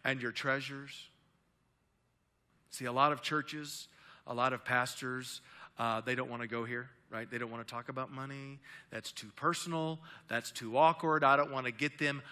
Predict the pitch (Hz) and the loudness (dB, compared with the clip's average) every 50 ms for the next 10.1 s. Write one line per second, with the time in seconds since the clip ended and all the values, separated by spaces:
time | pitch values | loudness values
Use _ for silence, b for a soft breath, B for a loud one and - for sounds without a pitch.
0 | B B B 131 139 135 135 127 - - 151 147 143 - - 151 139 127 147 139 | B B B 0 0 0 0 -4 -4 0 0 0 0 0 -4 -4 -2 -2 -2 -2
1 | 139 143 135 - b b b b b b 147 147 165 226 254 214 190 185 170 208 | -2 -4 -6 -12 b b b b b b 2 4 4 4 4 2 0 0 4 6
2 | 214 190 156 139 156 220 226 202 214 247 233 185 180 185 180 B B B B B | 6 6 6 6 6 6 8 10 10 10 10 8 4 2 -2 B B B B B
3 | - 190 175 - - - 196 220 214 185 180 180 190 185 B B B 151 185 202 | 4 4 4 4 8 10 12 12 12 12 12 10 8 8 B B B 10 10 10
4 | 196 - - 233 220 156 110 - - - - - - _ _ _ _ _ _ _ | 10 8 6 6 6 6 4 -2 -10 -14 -14 -18 -20 _ _ _ _ _ _ _
5 | _ _ _ b b b b b - 139 180 220 247 226 202 196 208 262 294 233 | _ _ _ b b b b b 2 8 10 10 10 10 8 10 10 10 10 10
6 | 180 175 175 185 - 151 156 143 - - - 180 202 208 - - 185 185 175 - | 8 6 6 4 4 0 0 0 2 8 10 10 10 10 8 2 0 0 0 0
7 | - 165 165 190 208 202 - 165 147 135 - 165 165 151 151 143 127 135 123 - | 0 2 4 4 4 4 2 -4 -4 -2 -2 -2 0 0 0 0 -2 -2 -4 0
8 | 151 143 139 - 120 104 - - 92 - - _ _ _ _ _ _ _ _ _ | 0 0 0 -2 -8 -10 -10 -10 -10 -12 -16 _ _ _ _ _ _ _ _ _
9 | _ _ _ _ _ _ _ _ _ _ _ _ _ _ _ _ - - - 160 | _ _ _ _ _ _ _ _ _ _ _ _ _ _ _ _ -10 -4 0 0
10 | 147 139 | 0 0